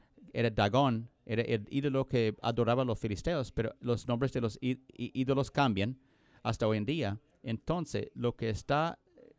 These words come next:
ca-, lo que está tomando el lugar de Dios en tu vida es un ídolo. Entonces, ¿qué quiere hacer Dios? ¿Qué está al corazón del evangelio? Dios quiere liberarte de tus ídolos,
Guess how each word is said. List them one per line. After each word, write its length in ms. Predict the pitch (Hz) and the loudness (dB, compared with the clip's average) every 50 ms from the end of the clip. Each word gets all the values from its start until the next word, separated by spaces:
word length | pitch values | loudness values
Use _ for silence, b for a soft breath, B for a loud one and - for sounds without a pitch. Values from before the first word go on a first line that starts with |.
| _ _ - - - | _ _ -20 -20 -10
ca-, 240 | - - 131 123 - _ | -6 -4 -4 -4 -4 _
lo 340 | 123 123 127 127 135 131 - | -14 -12 -10 -4 -4 -4 -2
que 80 | - | -2
está 160 | 117 - 147 143 | -2 -2 -2 -2
tomando 320 | - 156 143 139 147 - | 0 0 0 0 0 0
el 100 | - 123 | 0 0
lugar 260 | 120 110 123 127 139 | 2 2 2 0 0
de 140 | 131 127 113 | 0 -2 -2
Dios 300 | 104 117 131 135 - - | 0 0 0 0 0 -2
en 60 | 123 | -2
tu 100 | - 117 | -2 -2
vida 360 | 101 131 170 156 107 98 107 b b b b b | -2 -2 -2 0 -2 -2 -2 b b b b b
es 160 | 87 107 - | -6 -2 -2
un 120 | 139 - | -2 -2
ídolo. 420 | - 254 262 233 131 92 80 78 - _ _ _ _ _ _ _ _ b b b b b b b b b b b b b _ | -2 -2 -2 0 0 0 -2 -2 -10 _ _ _ _ _ _ _ _ b b b b b b b b b b b b b _
Entonces, 360 | _ - 120 107 - - 104 - | _ -6 -6 -4 -4 -6 -6 -4
¿qué 280 | - - 147 156 151 - - | -2 0 0 0 0 -4 -8
quiere 340 | - - 117 113 120 120 - | -4 -2 0 0 0 0 -2
hacer 380 | 107 107 87 - 120 110 98 | -4 -4 -2 0 0 -2 -2
Dios? 460 | 95 110 127 139 131 98 82 - - - | -2 -2 0 0 0 0 -2 -6 -10 -8
¿Qué 160 | - 131 139 | -4 -4 -4
está 240 | 139 - - 139 135 | -4 -2 0 -2 0
al 220 | - 123 120 - | 0 0 -2 -2
corazón 500 | - 123 117 117 113 - - 127 120 123 | 0 0 0 0 0 2 2 2 2 2
del 140 | 117 107 104 | 2 0 0
evangelio? 500 | 110 117 127 156 170 127 82 82 - - b b b b b b b b b b b b b b b b b | 0 0 -2 -2 -2 -2 -4 -4 -4 -8 b b b b b b b b b b b b b b b b b
Dios 320 | 110 104 120 131 135 - | -2 0 0 0 0 -2
quiere 280 | - 143 131 139 - - | -2 -2 -2 -2 -2 -2
liberarte 640 | 117 113 110 98 107 107 117 135 143 - - 98 92 | -2 -2 0 2 2 2 2 2 0 -2 -4 -4 -2
de 140 | 90 95 90 | -2 -6 -4
tus 280 | - 127 123 - - - | -2 -4 -4 -4 -6 -8
ídolos, 640 | 156 180 196 143 117 92 82 76 73 - - - | -8 -6 -4 -2 -2 -2 -2 -4 -4 -8 -12 -14